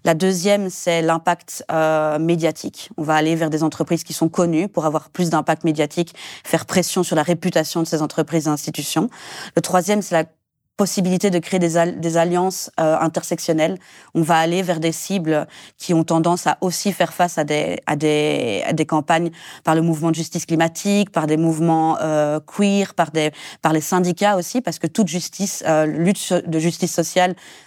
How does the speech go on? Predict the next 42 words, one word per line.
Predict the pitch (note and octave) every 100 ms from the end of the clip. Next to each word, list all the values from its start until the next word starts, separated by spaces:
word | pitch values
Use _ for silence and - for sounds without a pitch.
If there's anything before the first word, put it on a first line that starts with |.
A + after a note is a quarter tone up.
| - -
euh, | D#3
voilà, | D3+ D#3 D3+
se | -
complète. | F3 E3 D#3+ G3 - - - - -
Et |
la | E3+ E3+
quatrième, | F3 - A3
c'est | -
la | E3
chance | D3+ F3 D#3+
de | D3+
succès. | D3+ - - - _ _ _ -
On |
ne | E3
va | D#3
pas | D#3 F#3+
pour | F#3+ F#3
une | F3+
cible | - F#3+ F3
et | D#3+
une | D#3
entreprise | D#3 D#3+ - E3+
ou | E3+
une |
institution, | D#3 - D#3+ - G#3
on |
n'appelle | D#3 D#3
pas | D3 F3+
au |
boycott | E3 D#3+ G3+ G#3
quand | D#3+
on |
ne | D#3
pense | D3 F3 E3+
pas | - F#3
qu'il | -
y | D3+
a |
une |
possibilité | D3 F3+ - E3+ E3 D#3+
de | D3+
succès. | - - E3